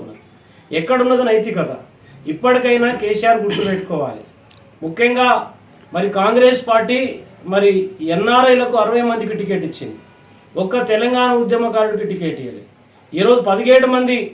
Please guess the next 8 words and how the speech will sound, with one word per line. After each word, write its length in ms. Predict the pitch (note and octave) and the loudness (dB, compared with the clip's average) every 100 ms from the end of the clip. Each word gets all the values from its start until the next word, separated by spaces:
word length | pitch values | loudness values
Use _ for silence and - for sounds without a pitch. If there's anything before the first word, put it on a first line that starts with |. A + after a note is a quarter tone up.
| - _ - | -16 _ -2
ఈరోజు 200 | G3+ A#3 G3 | 2 2 0
పార్లమెంట్ 460 | G3 A3+ A#3+ A#3+ A#3 | -2 0 0 0 0
సభ్యులకు 340 | A3+ A3+ A#3+ - | -2 0 -2 0
సంబంధించి 500 | A3 A3 A3 A3 A#3+ C4 A3+ | -2 0 0 -2 -4 -8 -2
కాంగ్రెస్ 400 | G3 A3 A3 G#3+ G3+ | 0 0 0 0 0
కానీ, 200 | G#3 A3 F#3 | -2 -4 -4
బీఆర్ఎస్, 380 | G3+ G#3 G3 F#3 | 0 2 0 -2
బీజేపీ 360 | G3 F#3+ F#3+ | -4 -2 -2